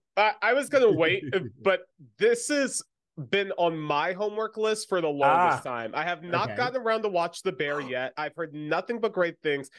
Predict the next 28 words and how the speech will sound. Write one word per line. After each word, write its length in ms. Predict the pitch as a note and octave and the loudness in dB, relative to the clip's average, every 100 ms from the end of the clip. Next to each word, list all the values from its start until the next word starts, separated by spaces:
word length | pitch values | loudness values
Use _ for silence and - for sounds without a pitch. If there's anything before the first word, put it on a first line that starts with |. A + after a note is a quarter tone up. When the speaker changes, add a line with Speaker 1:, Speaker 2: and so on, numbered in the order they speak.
| - _ | -20 _
Speaker 1:
mostly 360 | F3+ A#3+ F4 F4 | -2 0 -2 -6
because, 720 | F4 F4+ - C4 F#3+ C#3+ C#3 - | -8 -8 -4 0 0 0 -6 -8
and 120 | E3+ | -6
I 80 | E3 | -6
think 160 | C4 | -4
I've 140 | B3+ F#3 | -4 -2
mentioned 260 | E3+ F3 | -4 -4
this 140 | D3 - | -8 -4
to 80 | C#3+ | 0
you, 280 | C#3 B2 A#2+ - - | 2 2 0 -10 -6
that 180 | F3 - _ _ | -4 -4 _ _
watching 540 | E3+ D3 E3+ G#3 A#3+ G#3 | -8 0 0 0 -4 -4
the 80 | - - | -6 -6
pilot 500 | - D3 D#3+ F3 - | -6 -2 0 -2 -2
gave 180 | D#3 D3+ | -4 -4
me 120 | C#3 | -8
P 200 | - D3 | -6 -8
T 180 | D3 C#3+ | 0 0
S 140 | C3+ | 0
D 160 | - C3 | -2 -4
from 220 | D3+ B2+ | -2 -2
being 220 | B2+ B2+ | 0 2
a 40 | |
Speaker 2:
Yes. 120 | B2 - | 2 2
Speaker 1:
server. 480 | A#2 B2+ F#3 A3 A3 - | 0 -2 -2 -4 -8 -6
Speaker 2:
Yes. 180 | C#3+ A2 | -4 0
Speaker 1:
And 160 | G#3+ G#3 | -2 -2
I 220 | G3 G#3+ | -4 -6